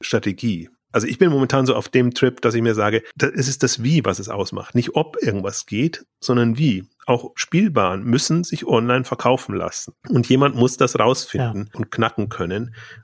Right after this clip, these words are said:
Speaker 1: Und das ist so mein, mein Denkansatz dabei.
Speaker 2: Ja, das ist schon interessant, ne? Also das ist jetzt ja gerade so Spielwaren, so etwas, das kann man ja auch, da kann man ja auch sehr clever strategisch das Sortiment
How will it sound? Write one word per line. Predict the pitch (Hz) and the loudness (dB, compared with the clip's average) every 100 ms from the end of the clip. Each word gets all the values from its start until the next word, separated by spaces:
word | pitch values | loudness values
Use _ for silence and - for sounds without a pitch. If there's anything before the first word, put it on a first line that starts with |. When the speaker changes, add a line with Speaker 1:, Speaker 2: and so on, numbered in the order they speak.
| _ | _
Speaker 1:
Und | 117 104 107 110 113 - - | -2 0 0 -6 -12 -6 0
das | 127 | 0
ist | 127 - | 0 0
so | 127 | 2
mein, | 113 107 110 107 | 2 2 2 2
mein | 104 101 | 0 0
Denkansatz | 101 110 87 87 98 - | -2 -4 -6 -8 -8 -10
dabei. | 90 92 101 - _ _ _ _ - - - | -12 -12 -12 -14 _ _ _ _ -20 -20 -8
Speaker 2:
Ja, | - 151 127 135 - | 2 4 4 -2 -4
das | 139 | -2
ist | 170 | 0
schon | - | 0
interessant, | 196 139 135 156 147 | 0 0 2 2 0
ne? | 127 143 185 | -2 -2 0
Also | 143 131 | 0 2
das | 135 | 0
ist | 139 | 2
jetzt | 139 - | 0 2
ja | 139 131 123 135 160 | 2 2 2 0 -4
gerade | 156 139 139 | 0 2 2
so | 135 | 0
Spielwaren, | - - 151 165 170 143 135 | -4 -4 2 4 4 4 2
so | 127 | 0
etwas, | 127 127 | -2 -4
das | 135 - | -4 -2
kann | 139 | 2
man | 139 | 4
ja | 131 127 135 185 208 220 | 4 4 2 -2 -8 -4
auch, | 156 - - _ 339 _ | -4 -4 -12 _ -20 _
da | 143 | -4
kann | - | 2
man | 139 | 2
ja | 131 | 2
auch | - - | -2 -6
sehr | - 127 | -2 -2
clever | 123 127 123 123 | 0 -2 -2 -2
strategisch | - - 120 131 123 123 117 - 285 _ | -2 -4 -2 0 0 0 -2 -6 -8 _
das | 165 123 | -8 -6
Sortiment | 127 143 123 120 120 | -6 -4 -4 -4 -8